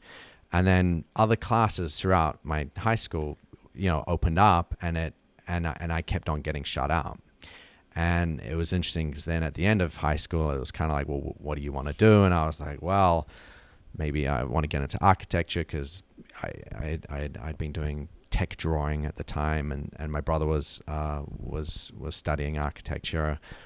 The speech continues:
Um, and then I was like, "Well, maybe I still would like to do art, like, go into, you know, fine arts." Um, and of course, all of those options were,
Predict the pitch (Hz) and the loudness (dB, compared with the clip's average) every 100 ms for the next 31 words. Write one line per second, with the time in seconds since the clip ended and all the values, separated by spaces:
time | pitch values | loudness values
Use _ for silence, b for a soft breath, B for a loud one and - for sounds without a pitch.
0 | B - 76 71 71 69 - 76 71 67 | B -6 -2 0 0 -2 -4 -4 -2 -4
1 | 67 73 73 73 76 73 - 73 71 71 | -4 -4 -4 -2 0 0 0 -2 -6 -8
2 | - 69 76 - - - 92 90 87 - | -12 -8 -8 -8 -8 4 8 8 6 -2
3 | - 73 - 73 76 64 69 - - - | -10 -8 -8 -8 -6 -6 -8 -8 -10 -10
4 | 71 80 - 73 76 90 87 - - - | -10 -8 -4 -2 2 4 2 0 -6 -8
5 | B B B - 82 78 78 71 - - | B B B -4 0 2 2 -2 -6 -2
6 | 90 82 - 151 110 85 90 92 85 80 | 0 0 2 6 6 6 4 4 4 2
7 | 73 85 98 - 78 78 - 78 80 78 | 2 2 2 0 -4 -4 -4 0 2 2